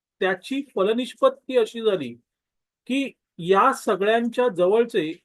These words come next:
धनंजय मुंडे यांना मंत्रिपद सोडावं लागलं. त्याचबरोबर अजून एक प्रकरण बाहेर आलं होतं आणि ते प्रकरण होतं राज्याचे ग्रामविकास मंत्री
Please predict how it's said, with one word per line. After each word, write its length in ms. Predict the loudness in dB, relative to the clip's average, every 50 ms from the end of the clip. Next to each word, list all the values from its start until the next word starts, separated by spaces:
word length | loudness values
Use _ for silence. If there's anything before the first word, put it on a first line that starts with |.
| _ _ -6
धनंजय 500 | -6 -4 -4 -4 -6 -6 0 2 2 2
मुंडे 420 | 2 2 -2 0 2 2 0 0 0 _ _ _ _ _ _ _ _ _ _ -6
यांना 420 | -2 -2 -2 0 0 -2 -2 -2
मंत्रिपद 720 | -2 -2 -2 -2 -2 -4 -4 -6 -6 -4 2 2 2 2 2 -2 -18 -18
सोडावं 440 | -8 -4 0 2 4 4 4 2 2
लागलं. 300 | -2 -6 -8 -14 -20 _ _ _ _ _ _ _ _ _ _ _ _ _ _ _ _ 0
त्याचबरोबर 800 | 2 2 2 0 -2 -2 2 4 4 4 4 4 4 2 2 -2 -4 _ -2
अजून 280 | -2 -2 -2 -2 -4
एक 120 | -4 -4 -4 _ -4
प्रकरण 480 | -4 -2 0 0 0 0 0 -2 -6 -10 _ _ -18
बाहेर 420 | -12 -6 -4 -2 0 0 2 2 0
आलं 140 | 0 -2
होतं 400 | -4 -4 -4 -4 -4 -6 -6 -8 -10 _
आणि 180 | -8 -6 -6 -8 -12 -14 _ _ -2
ते 160 | -2 -2 -2
प्रकरण 500 | -2 -2 -4 -4 -2 -2 -2 -2 -2 -2
होतं 420 | -2 -2 -2 -2 0 0 0 -2 -4 -6 _ _ _ _ _ _ _ _ _ _ _ _ _ _ -8
राज्याचे 680 | -2 0 0 0 0 0 0 2 2 0 0 -4 -4
ग्रामविकास 1080 | -4 -4 -6 -4 -2 2 4 4 4 2 2 -2 -6 -10 -10 -6 -4 -2 -2 -2 -4 -4
मंत्री 640 | -2 0 0 0 -2 -4 -4 -4 -4 -4 -6 -8 -14